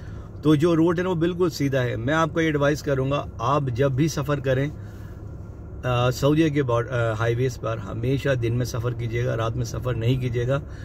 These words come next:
क्योंकि हमें cross करते करते हमें रात हो गई थी और रात में वहाँ पर lights बिल्कुल भी नहीं है। मतलब पूरे highways पर, अगर ये आप ही समझ लें, हज़ार किलोमीटर का मैंने सफ़र किया है ना दुबई से मदीना, तो मुझे सिर्फ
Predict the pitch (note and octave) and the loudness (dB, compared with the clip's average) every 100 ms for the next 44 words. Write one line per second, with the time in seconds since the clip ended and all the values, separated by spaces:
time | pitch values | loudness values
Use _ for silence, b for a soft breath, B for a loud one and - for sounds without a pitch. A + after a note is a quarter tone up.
0 | B B - - C#3 C#3+ D#3 D#3 D3+ - | B B -6 2 2 6 6 6 4 -4
1 | B2 B2+ D#3 D#3 C#3+ - - - - C3+ | -2 2 4 2 0 -6 -14 -14 -4 0
2 | C#3+ D3 C3+ C#3+ C#3 C3 C#3+ C#3 A#2+ B2+ | 0 0 -2 -2 -2 0 2 4 2 2
3 | C#3 C#3 C3+ C3 D3 C3+ A#2 A#2+ C#3 C#3+ | 0 2 0 0 0 2 2 2 0 0
4 | C#3+ B2+ B2 B2 C#3+ B2+ A#2 C3 B2+ - | 0 2 0 2 0 2 0 0 -2 -4
5 | B2+ D3+ D3 D#3 D3 C#3 C3+ A#2 B2 C#3 | -2 0 0 0 2 2 2 0 -2 -4
6 | B B B - C3 D#3 C#3+ D#3+ F3 D3+ | B B B -4 2 2 2 2 4 4
7 | C#3 D3+ F3 E3 E3 D#3 - - - - | 4 4 2 -2 -2 -2 -4 -16 -16 -16
8 | - - - - - D#3 E3+ E3 E3+ E3+ | -14 -16 -16 -10 0 4 4 4 4 2
9 | D#3 D3+ D#3+ D3 D3+ D#3 D3+ C3 C3+ D#3+ | 2 2 2 2 2 4 4 4 4 4
10 | D3+ D#3+ D3+ D3+ D3+ D3 D3+ C#3+ C#3+ D3+ | 2 2 2 2 2 2 2 0 -2 -2
11 | C#3 D3 C#3 C3 D3+ B2+ B2+ C#3 D3 B2 | 0 2 2 2 0 0 0 0 0 0
12 | A#2 C3+ A#2+ - - B B B B - | 2 2 0 -4 -12 B B B B -10
13 | - E3+ E3 D3+ F#3+ F#3 F#3+ F3 F#3+ F3+ | -2 2 4 6 4 4 2 4 4 2